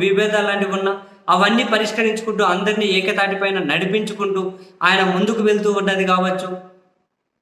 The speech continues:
ఎక్కడికెళ్ళినా కూడా జగన్మోహన్ రెడ్డి గారి మీద పూర్తి పాజిటివ్గా పథకాలు అందుకున్న వాళ్ళందరూ మాట్లాడుతూ ఉన్నారు. ఆ పథకాలు అందుకున్న వాళ్ళు మెజారిటీ ఉన్నారు కదా, ఎనభై తొంభై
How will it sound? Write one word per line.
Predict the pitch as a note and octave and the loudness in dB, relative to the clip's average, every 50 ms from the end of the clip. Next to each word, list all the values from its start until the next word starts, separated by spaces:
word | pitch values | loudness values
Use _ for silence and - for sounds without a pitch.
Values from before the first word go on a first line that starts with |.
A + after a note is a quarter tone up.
| _ _ _ _ _ - - - F#3 F#3 F#3+ G#3 | _ _ _ _ _ -16 -8 -6 -2 0 0 0
ఎక్కడికెళ్ళినా | G#3 G#3+ A#3+ A#3 B3 A#3+ A#3 A#3+ A#3+ - - - - - - - _ _ _ _ _ _ - A3+ A#3 A#3+ A#3+ A#3 A#3 A#3 G#3+ | 0 0 2 2 2 2 2 0 0 -2 -6 -8 -10 -16 -20 -20 _ _ _ _ _ _ -2 0 2 2 4 4 2 2 2
కూడా | A3 A3 G#3+ G#3 | 2 2 2 2
జగన్మోహన్ | G3 G3 G#3+ A3 A3 A3 G#3+ G3 G#3+ G3 | 2 2 2 0 2 0 0 0 0 0
రెడ్డి | F3+ F3+ F#3+ | 0 -2 -2
గారి | G3+ G3 G3+ | -2 0 0
మీద | G3 F#3+ F#3 F#3+ - - | 0 0 -2 -4 -4 -2
పూర్తి | A#3 A3+ A#3 A#3 A#3 G#3+ - - | -4 -2 -2 -2 -4 -4 -2 2
పాజిటివ్గా | F#3+ F#3+ G#3 G3 G#3+ G#3+ A3+ G#3+ G#3 G3+ G3+ G3 G3 F#3+ G3+ - - - - - - _ _ _ _ _ - _ _ - D3 | 2 2 2 2 0 0 2 2 2 4 2 0 0 0 -4 -8 -12 -18 -20 -20 -20 _ _ _ _ _ -20 _ _ -2 -2
పథకాలు | D#3 E3 G3 F#3+ G#3+ G#3+ G#3+ G#3+ G#3+ G3+ - - - - - - - D3+ F3+ | 0 2 2 2 2 2 2 2 2 0 -2 -4 -6 -10 -12 -8 -2 0 2
అందుకున్న | G#3+ G#3+ A3 - A#3 A3+ A3 G#3+ | 2 2 2 2 2 2 2 2
వాళ్ళందరూ | G3+ G3+ G3+ G3+ G3 G3+ F#3+ - E3 E3+ | 2 2 2 0 0 0 0 2 2 0
మాట్లాడుతూ | F#3 F#3 A3 G#3+ - A3 A3 G#3+ A3 | 2 2 0 0 0 0 -2 -2 0
ఉన్నారు. | A3 A#3+ C#4 - D#4 - - - - - - _ _ _ - F#3 G3+ | 0 -2 -2 -2 -4 -6 -10 -16 -20 -20 -20 _ _ _ 0 2 2
ఆ | G#3+ A3+ - - | 4 2 2 2
పథకాలు | A3 A3 A#3 B3 B3+ C#4 C#4 C4 C4 | 0 0 0 0 2 2 2 2 2
అందుకున్న | B3+ C4+ B3+ C4 C4+ C4 B3+ B3 | 2 0 0 0 0 0 2 2
వాళ్ళు | B3+ B3+ B3+ B3 A#3 F3 C#3+ D#3 | 2 2 2 0 0 0 0 2
మెజారిటీ | F3 F#3 F#3 A3 A#3 B3 B3 B3+ B3 A#3+ A3+ F#3 | 0 0 2 0 0 2 0 0 0 0 0 0
ఉన్నారు | G#3+ G3+ F3+ E3 C#3+ | 2 2 0 0 0
కదా, | B2+ A#2 G2+ - - - - - - _ - C3+ D#3+ G3+ F#3 | -2 -2 -4 -4 -6 -8 -16 -20 -20 _ -16 -4 0 0 2
ఎనభై | F3+ F#3+ G3 G3+ F#3+ | 4 4 2 2 2
తొంభై | F#3 F#3 F#3 F3+ | 0 0 0 0